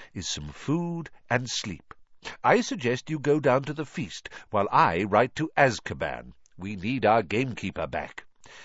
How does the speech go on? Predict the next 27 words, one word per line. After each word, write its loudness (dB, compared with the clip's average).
And -2
I 2
must -8
draft -2
an -6
advertisement 2
for -8
the -4
Daily 0
Prophet, -6
too," -2
he -8
added -2
thoughtfully. -6
"We'll 0
be -6
needing -4
a -4
new -2
defence -2
against -2
the 0
dark 4
arts 4
teacher. -6
Dear 2
me, 0